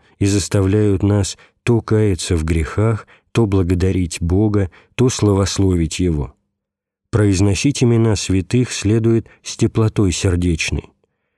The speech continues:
Молясь так, мы, по словам апостола, Духом Святым молимся. «Стану молиться духом, стану молиться и умом. Буду петь духом,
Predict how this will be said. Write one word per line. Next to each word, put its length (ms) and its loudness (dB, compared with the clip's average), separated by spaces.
Молясь 500 2
так, 320 0
мы, 200 2
по 120 0
словам 480 2
апостола, 760 -2
Духом 520 0
Святым 460 0
молимся. 680 0
«Стану 480 0
молиться 600 0
духом, 540 0
стану 400 0
молиться 560 0
и 200 -2
умом. 540 0
Буду 340 0
петь 400 -4
духом, 560 0